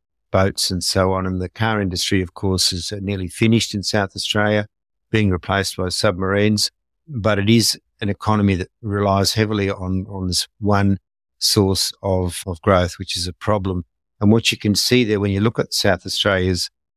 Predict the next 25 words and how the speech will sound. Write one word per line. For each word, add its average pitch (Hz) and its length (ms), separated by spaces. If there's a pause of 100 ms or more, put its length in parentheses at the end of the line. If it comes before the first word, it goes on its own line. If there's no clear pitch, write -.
(520)
population 107 640
growth, 95 300
there 95 180
are 98 80
very, 110 280
very 95 280
few 107 480 (400)
babies. 98 460
The 98 100
natural 101 360
increase, 98 540
four 98 240
thousand 92 500
a 90 60
year, 98 240
that's 95 340
far 98 280
less 95 300
than 92 160
the 90 100
other 90 160
states. - 540 (500)
And 98 180
that's 104 160
because 98 640